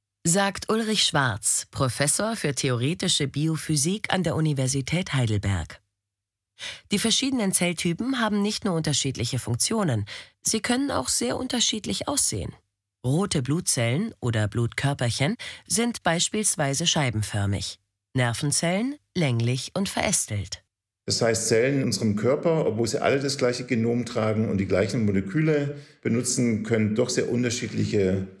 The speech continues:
Speaker 2: Formen annehmen, die eben mit ihrer physikalischen Funktion im Körper zu tun haben.
Speaker 1: Durch ihre abgeplattete Form haben rote Blutkörperchen beispielsweise eine große Oberfläche und können so schneller Sauerstoff aufnehmen und abgeben.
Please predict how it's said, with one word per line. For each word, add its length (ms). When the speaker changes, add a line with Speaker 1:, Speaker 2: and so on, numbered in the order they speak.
Speaker 2:
Formen 360
annehmen, 680
die 160
eben 180
mit 160
ihrer 220
physikalischen 680
Funktion 420
im 220
Körper 320
zu 140
tun 320
haben. 260
Speaker 1:
Durch 260
ihre 240
abgeplattete 680
Form 520
haben 280
rote 320
Blutkörperchen 880
beispielsweise 840
eine 220
große 420
Oberfläche 640
und 180
können 240
so 240
schneller 440
Sauerstoff 600
aufnehmen 480
und 160
abgeben. 500